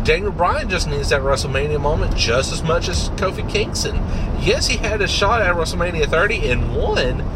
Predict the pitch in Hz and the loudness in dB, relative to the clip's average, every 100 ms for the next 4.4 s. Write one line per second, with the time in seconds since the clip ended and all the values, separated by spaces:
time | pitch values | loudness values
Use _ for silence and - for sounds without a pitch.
0 | - - - - 131 247 339 214 156 175 | -2 -2 -4 -2 2 2 2 0 0 0
1 | 175 190 240 285 196 - 214 214 - - | 0 -2 -2 -2 -2 2 2 2 -4 -2
2 | 156 208 214 165 196 208 190 180 165 - | 0 0 -2 -2 -2 -2 0 0 0 -2
3 | - - 160 190 170 - 127 127 - 147 | -2 -2 0 0 0 0 -2 0 2 2
4 | 185 214 87 | 2 0 -4